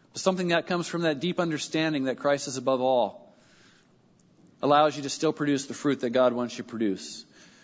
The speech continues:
So as I wrap up today, knowing and believing that God has an inheritance waiting for us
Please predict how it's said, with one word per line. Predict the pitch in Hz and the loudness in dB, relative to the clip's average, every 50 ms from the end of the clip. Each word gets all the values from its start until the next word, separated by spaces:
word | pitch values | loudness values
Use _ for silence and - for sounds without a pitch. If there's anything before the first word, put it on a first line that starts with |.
| _ _ _ _ _ _ _ _ _ _ _ _ _ _ _ _ _ _ _ _ _ _ _ _ - | _ _ _ _ _ _ _ _ _ _ _ _ _ _ _ _ _ _ _ _ _ _ _ _ 0
So | - 165 | 2 4
as | 165 175 | 6 6
I | 185 | 6
wrap | 180 190 190 190 190 214 | 6 6 6 6 4 2
up | 180 | 0
today, | - - 175 175 170 160 156 | -2 0 2 4 6 6 4
knowing | 156 160 175 196 202 208 214 214 208 208 165 | 4 4 4 6 6 6 4 4 2 2 0
and | 175 175 | 0 2
believing | 165 175 170 185 190 190 190 170 170 151 135 123 113 117 | 2 4 4 4 4 4 4 4 2 2 0 -2 -4 -2
that | 127 135 135 131 | -2 -2 0 2
God | 160 165 175 180 185 180 | 4 6 6 6 6 4
has | 165 143 - 185 175 180 190 190 185 156 139 156 | 2 -2 -2 0 2 4 4 4 2 0 -2 -4
an | 151 147 | -2 -2
inheritance | 147 147 143 143 156 175 180 180 165 151 135 131 - | 0 0 -2 0 0 2 2 2 2 0 -2 -4 0
waiting | 139 147 156 160 160 147 | 2 2 2 2 2 0
for | - - 151 139 | 0 2 4 4
us | 131 120 - - - - - | 4 4 2 -2 -6 -8 -8